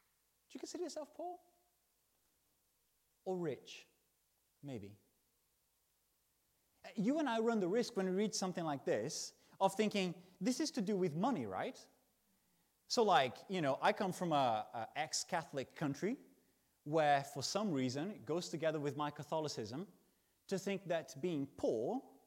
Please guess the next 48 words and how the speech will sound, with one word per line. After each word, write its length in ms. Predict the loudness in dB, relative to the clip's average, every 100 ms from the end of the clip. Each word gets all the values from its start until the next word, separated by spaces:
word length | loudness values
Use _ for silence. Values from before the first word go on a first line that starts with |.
| _ _ _ _ _ -2
is 140 | 0
the 100 | 0
same 240 | 0 0
as 140 | 0 0
being 440 | 0 2 2 -2 -8 _ _ _ _ _
holy 420 | 0 2 0 -8 -18 -6
or 140 | -2
in 80 | 0
a 40 | 0
good 300 | 2 2 0
place, 480 | -6 -6 -8 -10 -14 _ _ _
because 240 | -6 -2 -2
it's 160 | -2
like 200 | -2 -2
you're 100 | 0
really 160 | 2 4
not 240 | 2 0
running 260 | 0 0 0
after 260 | -2 -4 -6
the 120 | -2
riches 340 | -2 -2 -6
of 120 | -8
this 200 | -8 -8
world 220 | -4 -4 -4
and 80 |
that 120 | -8 -10
kind 140 | -12
of 60 | -12
thing. 200 | -16 -20 _ _ _ _ _ _ _ _ _ _
Now, 60 | -6
I 20 |
don't 120 | -4
think 160 | -2 0
that's 200 | 0 0
what 180 | -6 -4
Jesus 320 | -4 -2 -4
is 140 | -4
talking 400 | -6 -8 -8 -6
about 240 | -2 -4 -6
here. 240 | -12 -14 -16 _ _ _ _ _ _ _ _ _ _ _ _ -10
I'm 60 | -8
gonna 100 | -6
tell 160 | -6
you 100 | -6
why. 320 | -6 -10 -14 -20 _ _ _ _ _ _ _ -8
When 180 | -6
I 100 | -6 -8 -8
put 260 | -8 -8